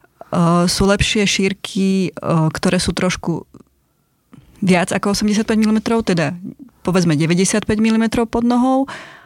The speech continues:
A pre ľudí, ktorí vyslovene, že chcú jazdiť prašan a chcú si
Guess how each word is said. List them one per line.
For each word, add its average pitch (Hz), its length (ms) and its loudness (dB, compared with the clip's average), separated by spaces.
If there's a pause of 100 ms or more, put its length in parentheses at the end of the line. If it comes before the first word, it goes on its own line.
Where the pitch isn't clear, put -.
(220)
A 175 160 -2
pre 190 480 2
ľudí, 208 320 0
ktorí 196 320 0
vyslovene, 202 480 0
že 185 160 0
chcú 214 320 -2
jazdiť 196 320 0
prašan 185 400 0
a 170 80 0
chcú - 160 -4
si 214 180 0